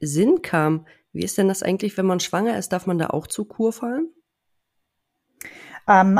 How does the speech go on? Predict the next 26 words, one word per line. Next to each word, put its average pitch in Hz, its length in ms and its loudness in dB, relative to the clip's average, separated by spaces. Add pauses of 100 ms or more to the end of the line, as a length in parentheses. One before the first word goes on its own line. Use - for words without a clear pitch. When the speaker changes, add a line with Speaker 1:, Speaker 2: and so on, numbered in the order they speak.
Speaker 2:
man 202 160 4
darf 240 300 6
zur - 260 -4
Kur 302 320 6
fahren. 269 500 8
Ähm, 233 540 8
es, - 180 -8
es - 360 -8
kommt 240 220 4
immer 226 380 6
genau 202 480 6
ein 202 100 -8
bisschen 208 240 -6
drauf 202 220 -2
an, 208 420 -2 (400)
ähm, 196 240 2
in 202 140 0
welchem 196 420 0
Trimester 202 640 4
du 180 120 2
dann 170 320 2
da, 165 280 8
äh, - 200 -8 (120)
sein 170 600 0
wirst. 165 420 2
Es - 400 -10